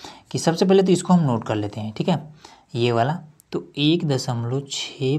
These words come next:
प्लस में एच बटे में यक्स, देखिए यक्स बराबर एच है, ठीक है। तो हम चाहते तो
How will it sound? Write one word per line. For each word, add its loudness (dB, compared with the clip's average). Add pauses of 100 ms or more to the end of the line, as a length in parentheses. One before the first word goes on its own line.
प्लस -6
में -6 (440)
एच -6 (280)
बटे -2
में 0
यक्स, -2 (360)
देखिए 4
यक्स 2
बराबर 2
एच -2
है, -2
ठीक -2
है। 2
तो -8
हम 0
चाहते 0
तो -8